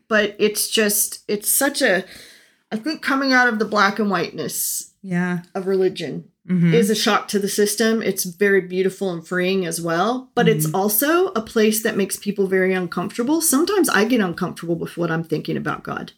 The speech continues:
Speaker 2: Yeah.
Speaker 1: Like, "Whoa,
Speaker 2: <laughs>
Speaker 1: do I actually?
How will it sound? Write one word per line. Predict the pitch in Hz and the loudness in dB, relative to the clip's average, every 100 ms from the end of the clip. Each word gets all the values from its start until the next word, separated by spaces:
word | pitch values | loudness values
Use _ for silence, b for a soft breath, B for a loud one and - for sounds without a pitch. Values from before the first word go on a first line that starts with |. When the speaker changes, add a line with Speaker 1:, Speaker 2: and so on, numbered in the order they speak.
| _ - | _ -4
Speaker 2:
Yeah. | 175 160 160 | 0 2 2
Speaker 1:
Like, | 165 180 | 0 -2
"Whoa, | 208 311 339 294 269 233 214 190 165 147 107 - | 0 0 0 2 2 4 4 4 2 0 -2 -6
Speaker 2:
<laughs> | - 269 262 294 262 - b b b b _ _ | 0 2 4 2 0 -4 b b b b _ _
Speaker 1:
do | 226 | -6
I | 403 | 0
actually? | - - - 403 453 | 0 0 -2 0 0